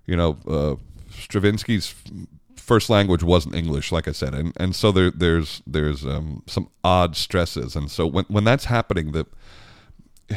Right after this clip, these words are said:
you know, it's very easy to memorize English, right? It's just, I know the sentence. It's not, it's not something that takes a second for me to translate, you know, in real time. It's,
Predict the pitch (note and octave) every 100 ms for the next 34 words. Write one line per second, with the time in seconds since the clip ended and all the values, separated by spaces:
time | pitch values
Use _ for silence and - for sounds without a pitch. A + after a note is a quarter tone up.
0 | - - C3 A2 A#2+ G2 - F#2+ - -
1 | A2 - D#3 D#3+ A#2+ C3 A#2+ A2 - G2+
2 | G#2+ G2+ F2+ E2+ E2 - A#2 F#2+ C#2+ -
3 | - F2+ F#2+ - D2 - - G2 - -
4 | - - - F#2 G#2+ A#2 F#2+ G#2 E2 -
5 | - - - - - E2 G2 - - F2
6 | A#2+ - A#2 G2+ F#2+ E2 D#2+ - - -
7 | - _ - G#2+ - - G2+ - D#2+ E2+
8 | E2+ D2+ - A2+ G2+ F2+ C2 C#2+ - -
9 | E2+ D2 D2 E2 F2 D2 - G2 D2 A#1
10 | C#2+ - -